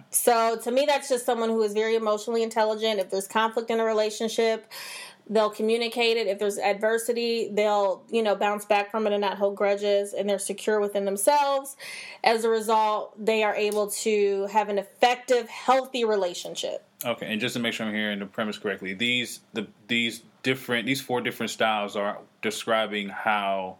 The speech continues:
Speaker 2: I could be a-, attached to someone, like, what I, what attaches me, or, you know, what type of attachment style I would have to them because of these four designations.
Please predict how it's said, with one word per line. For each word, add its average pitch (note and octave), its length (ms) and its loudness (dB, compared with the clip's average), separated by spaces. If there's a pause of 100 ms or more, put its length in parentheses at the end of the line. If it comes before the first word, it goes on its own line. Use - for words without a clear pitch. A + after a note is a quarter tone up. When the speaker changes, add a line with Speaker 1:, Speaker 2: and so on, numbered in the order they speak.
(760)
Speaker 2:
I A2 220 2
could G#2+ 260 -6
be G#2+ 160 0
a-, G#2 240 -6
attached G#2 560 -2
to A#2+ 260 -2
someone, C3 500 -2
like, G#2+ 200 -2
what A#2+ 140 2
I, A2 200 -2
what G#2+ 280 -2
attaches A2 500 -2
me, A2 240 -2
or, G#2 160 -6
you A#2 80 -2
know, A2 100 -2
what A#2 160 -2
type A#2 200 -2
of G#2 100 -4
attachment G#2 360 -6
style G#2 220 -2
I G2 40 -4
would G2 100 -4
have G#2 200 -4
to - 80 -12
them G2 180 -6
because G#2 360 -4
of G2 160 -4
these G2 400 -4
four G#2 220 -4
designations. F2 560 -10